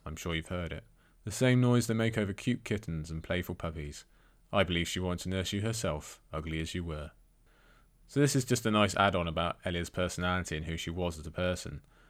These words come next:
and it's another advantage of Oberyn slash the Dornish entering the narrative. While we have plenty of people who knew Elia,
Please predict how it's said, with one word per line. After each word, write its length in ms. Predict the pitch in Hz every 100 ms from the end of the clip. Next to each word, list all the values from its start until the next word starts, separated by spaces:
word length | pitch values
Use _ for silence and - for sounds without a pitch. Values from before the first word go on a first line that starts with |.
| _
and 80 | 85
it's 80 | 87
another 340 | 92 98 95
advantage 500 | 85 95 101 92 80
of 120 | 82
Oberyn 500 | - 95 90 90 90
slash 360 | - 95 90 -
the 100 | 82
Dornish 500 | - 98 95 92 - - - - _ _
entering 360 | 104 101 - 85
the 80 | 82
narrative. 500 | 85 85 - - - _ _ _ -
While 140 | 98
we 100 | 92
have 140 | 87 -
plenty 260 | 98 90
of 80 | 82
people 300 | 104 98 90
who 140 | 87
knew 280 | 87 135 139
Elia, 340 | 139 135 131